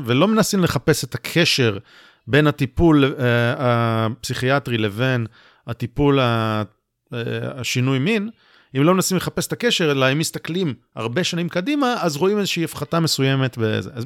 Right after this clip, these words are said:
בעצם זה המכבסת מילים להגיד, "סליחה, סליחה, תסלחו לנו, אל ת-,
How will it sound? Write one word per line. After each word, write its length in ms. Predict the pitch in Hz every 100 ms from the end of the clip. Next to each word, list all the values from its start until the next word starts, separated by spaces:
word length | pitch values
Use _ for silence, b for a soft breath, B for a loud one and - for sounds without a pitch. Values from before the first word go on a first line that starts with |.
| 180
בעצם 300 | 160 208 202
זה 180 | 170 170
המכבסת 640 | 165 151 139 127 156 147
מילים 260 | 127 165 143
להגיד, 420 | 113 107 127 113 b b b b b b
"סליחה, 320 | - 120 120 139
סליחה, 340 | 135 123 135
תסלחו 400 | 131 - 123 123
לנו, 380 | 120 117 113 113
אל 80 |
ת-, 120 | 110